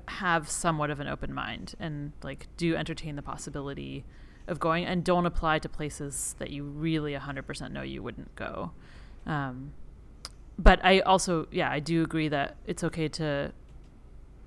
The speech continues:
play the game to some extent. So, like, it, yeah, to go even if you think it's a pretty small chance you would leave, to go,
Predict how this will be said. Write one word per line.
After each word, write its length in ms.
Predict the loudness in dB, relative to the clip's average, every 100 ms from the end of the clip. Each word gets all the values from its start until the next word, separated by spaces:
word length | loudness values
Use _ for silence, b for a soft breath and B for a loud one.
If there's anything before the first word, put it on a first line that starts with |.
| -14 -14 -14 -16 -16 -18 -20 -20 -4 4
play 240 | 8 8
the 100 | 6
game 280 | 2 2 2
to 80 | 0
some 160 | -2
extent. 280 | -2 -2 2
So, 160 | 6 6
like, 280 | 6 2 -4
it, 100 | -8 -8 -14 B B B B -18 -18 4
yeah, 200 | 8 8
to 140 | 6
go 260 | 6 10 10
even 200 | 8 6
if 100 | 2
you 80 | 2
think 160 | 2
it's 100 | 0
a 40 | -2
pretty 180 | -4 -2
small 300 | 6 6 6
chance 380 | 6 4 4
you 80 | 4
would 180 | 4 6
leave, 480 | 6 6 6 4 2
to 100 | -2
go, 440 | 0 2 2 0